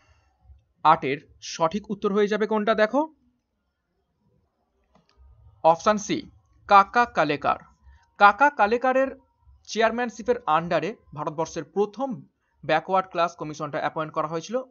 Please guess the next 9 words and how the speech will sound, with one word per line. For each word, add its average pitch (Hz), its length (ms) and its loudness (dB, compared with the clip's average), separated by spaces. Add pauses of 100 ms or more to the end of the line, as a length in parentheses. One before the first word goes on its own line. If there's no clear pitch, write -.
(120)
উনিশশো 143 360 -12
তিপ্পান্ন 131 420 -10
সালে। - 240 -12 (380)
ওকে, 170 180 -14 (1400)
নেক্সট - 440 -6
প্রশ্ন 208 260 -6
নাম্বার 214 240 -2
নয় 160 300 -2
দেখো 131 320 -6